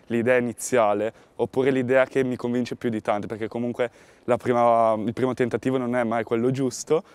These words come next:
e quindi sì, la parte più difficile è trovare l'idea che veramente mi può convincere.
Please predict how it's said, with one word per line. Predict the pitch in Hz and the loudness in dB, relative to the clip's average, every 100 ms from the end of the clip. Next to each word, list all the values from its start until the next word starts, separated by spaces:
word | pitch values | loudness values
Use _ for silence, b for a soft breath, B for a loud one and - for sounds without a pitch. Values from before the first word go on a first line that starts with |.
| b b b | b b b
e | 127 | -4
quindi | - 139 139 | 0 0 0
sì, | 123 | 0
la | 107 | 0
parte | 123 120 | -2 -2
più | 127 | -2
difficile | 123 - 127 - 135 | -2 -2 -4 -2 -4
è | |
trovare | - 120 120 120 113 | -2 0 2 4 2
l'idea | 110 120 131 127 | 0 0 0 0
che | 123 | -2
veramente | 117 110 110 107 104 113 107 | -2 -2 -4 -6 -2 0 0
mi | 104 110 | -2 -4
può | 110 | -6
convincere. | - 98 101 95 95 90 95 B B | -6 -8 -6 -6 -10 -14 -18 B B